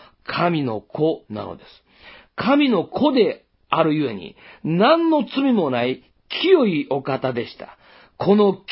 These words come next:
清い方が、あの十字架について、そして幼子の口にする呼びかけ言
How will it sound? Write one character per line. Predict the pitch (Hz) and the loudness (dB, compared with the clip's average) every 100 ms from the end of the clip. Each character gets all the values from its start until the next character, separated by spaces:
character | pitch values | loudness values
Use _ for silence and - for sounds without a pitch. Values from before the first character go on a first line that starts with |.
| - | -2
清 | 240 262 226 | 2 4 2
い | 147 - | 0 -2
方 | 165 165 131 | -2 -2 -2
が、 | 127 135 - - - _ - | 0 -2 -4 -12 -20 _ 0
あ | 180 285 | 2 4
の | 302 202 | 4 2
十 | 185 220 | 0 0
字 | 196 | 0
架 | 226 208 | 0 0
に | 160 - | -2 -4
つ | 143 | -6
い | 123 | -4
て、 | 147 135 - _ _ _ - | -4 -4 -6 _ _ _ -2
そ | 185 | 0
し | - | 0
て | - 131 - | -4 -6 -4
幼 | 185 196 311 330 359 | -4 2 4 4 4
子 | 330 | 2
の | 240 196 | 2 0
口 | 208 196 | -4 -2
に | 208 180 - | 0 -2 -2
す | 190 | -2
る | 175 165 - 131 | 0 -2 -4 -2
呼 | 175 | 2
び | 214 247 | 2 2
か | 233 | 2
け | 220 | 0
言 | 214 | 0